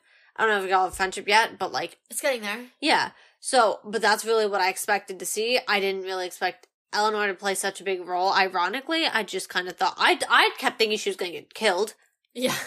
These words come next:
Speaker 1: I just assumed they were gonna kill her off, which I was like, I mean, I kind of assumed. But then they didn't. So I just, there was just a, too much. Too much going on for me.
Speaker 2: I agree. I
Speaker 1: But
Speaker 2: agree.
Speaker 1: those are my things. <laughs>
Speaker 2: Yeah,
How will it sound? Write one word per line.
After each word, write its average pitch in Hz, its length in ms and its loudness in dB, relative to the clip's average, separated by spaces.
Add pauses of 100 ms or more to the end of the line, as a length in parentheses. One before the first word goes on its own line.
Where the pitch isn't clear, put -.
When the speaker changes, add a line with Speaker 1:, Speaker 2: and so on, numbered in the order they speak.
Speaker 1:
I 262 140 6
just 349 140 4
assumed 320 220 2
they 277 100 4
were 240 60 2
gonna 208 140 -2
kill 220 200 0
her 190 100 2
off, 196 320 4
which 208 100 -4
I 208 60 2
was 196 120 -2
like, 196 180 -6
I 190 120 0
mean, 190 160 -4
I 180 160 -2
kind 175 240 -6
of 175 60 -8
assumed. 190 600 -6 (320)
But 269 80 0
then 269 140 2
they 247 100 4
didn't. 202 400 -2
So 311 140 0
I 311 120 6
just, 320 240 -2
there 339 120 2
was 330 140 0
just 320 140 -2
a, 294 160 -2
too 294 180 -2
much. - 380 -10
Too 339 120 2
much 262 220 0
going 202 180 0
on 170 160 -8
for 165 100 -18
me. - 300 -20
Speaker 2:
I 262 140 0
agree. 214 460 -2 (160)
I - 40 -2
Speaker 1:
But 254 240 8
Speaker 2:
agree. 196 240 -16 (560)
Speaker 1:
those 330 260 4
are 330 100 2
my 214 240 4
things. - 640 -4
<laughs> - 60 0 (720)
Speaker 2:
Yeah, 240 360 4